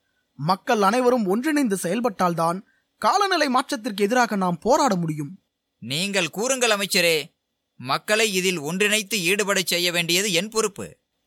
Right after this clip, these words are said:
Speaker 1: மரம் நட வேண்டும் மன்னா.
Speaker 2: அப்படியே ஆகட்டும் அமைச்சரே.
Speaker 1: காடுகளை பாதுகாக்க வேண்டும் மன்னா.
Speaker 2: அப்படியே ஆகட்டும் அமைச்சரே.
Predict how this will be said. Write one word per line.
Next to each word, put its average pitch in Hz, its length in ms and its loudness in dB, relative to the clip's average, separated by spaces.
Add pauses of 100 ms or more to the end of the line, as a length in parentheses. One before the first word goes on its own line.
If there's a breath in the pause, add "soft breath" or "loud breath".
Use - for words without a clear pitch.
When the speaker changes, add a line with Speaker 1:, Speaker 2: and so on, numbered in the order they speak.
(140)
Speaker 1:
மரம் 214 340 0
நட 233 200 2
வேண்டும் 160 260 -4
மன்னா. 147 420 -6 (540)
Speaker 2:
அப்படியே 220 340 -2
ஆகட்டும் 147 360 0
அமைச்சரே. 147 520 -4 (480)
Speaker 1:
காடுகளை 302 480 2
பாதுகாக்க 240 500 0
வேண்டும் 160 260 -4
மன்னா. 160 360 -2 (500)
Speaker 2:
அப்படியே 208 380 0
ஆகட்டும் 147 380 0
அமைச்சரே. 143 560 -4